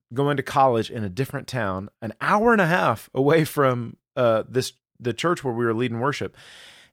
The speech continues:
And we were coming in every Saturday. S-, we were staying at the pastor's house,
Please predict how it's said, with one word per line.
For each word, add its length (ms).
And 320
we 80
were 120
coming 280
in 140
every 340
Saturday. 760
S-, 380
we 140
were 80
staying 340
at 80
the 80
pastor's 480
house, 520